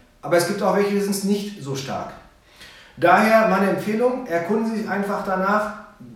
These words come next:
wer empfohlen wird und in der Regel, wer schon gute Erfahrungen mit einem gemacht hat, kann nicht verkehrt sein. So, Notare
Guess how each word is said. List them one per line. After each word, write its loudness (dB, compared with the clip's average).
wer 2
empfohlen -2
wird -8
und -2
in 2
der 4
Regel, 2
wer 2
schon 0
gute 0
Erfahrungen -2
mit -6
einem -6
gemacht -2
hat, -4
kann 4
nicht 0
verkehrt -6
sein. -8
So, 2
Notare 4